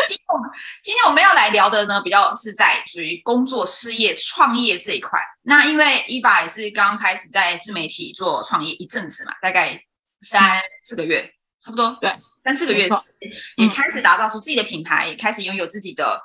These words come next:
Speaker 2: 流量池。那今天想要我们来聊啦，就是我们一起来聊聊到底啊，我们在创业的这个初期，这个所谓的新人期，在，在前三到六个月，很容易因为一些恐惧、害怕、不安，然后就逃避、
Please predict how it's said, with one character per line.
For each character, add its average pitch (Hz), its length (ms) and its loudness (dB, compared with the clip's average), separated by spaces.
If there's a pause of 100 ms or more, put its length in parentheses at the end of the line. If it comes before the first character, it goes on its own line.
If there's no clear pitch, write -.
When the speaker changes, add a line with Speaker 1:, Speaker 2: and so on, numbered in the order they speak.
(220)
Speaker 2:
流 196 160 0
量 277 160 4
池。 - 360 -6 (280)
那 330 160 4
今 330 120 -2
天 330 80 6
想 233 160 4
要 226 220 6
我 208 60 -6
们 214 100 0
来 214 140 4
聊 233 260 4
啦， 180 140 4 (240)
就 262 100 -12
是 277 60 -8
我 240 80 -6
们 185 120 -6
一 - 60 -2
起 247 160 0
来 247 160 4
聊 180 200 4
聊 185 140 2
到 311 240 4
底 185 200 -6
啊， 180 180 4 (480)
我 - 40 -20
们 185 60 -14
在 247 120 0
创 294 340 2
业 277 100 4
的 196 140 2
这 214 80 -6
个 190 80 0
初 240 240 -4
期， 165 380 -2 (200)
这 247 80 -4
个 214 80 2
所 185 140 -2
谓 196 60 2
的 196 100 4
新 294 320 0
人 202 260 0
期， 156 280 -6
在， - 260 -4
在 165 220 0
前 185 260 -4
三 226 260 0
到 233 100 4
六 226 120 2
个 175 140 0
月， 170 200 -2 (600)
很 247 180 0
容 214 180 4
易 262 300 2
因 269 160 -2
为 269 120 4
一 - 20 0
些 240 160 -2
恐 147 260 -8
惧、 175 260 -10 (160)
害 196 220 2
怕、 - 420 0
不 277 180 -4
安， 226 380 2 (140)
然 - 160 -8
后 220 100 2
就 208 280 -2
逃 214 200 0
避、 277 360 2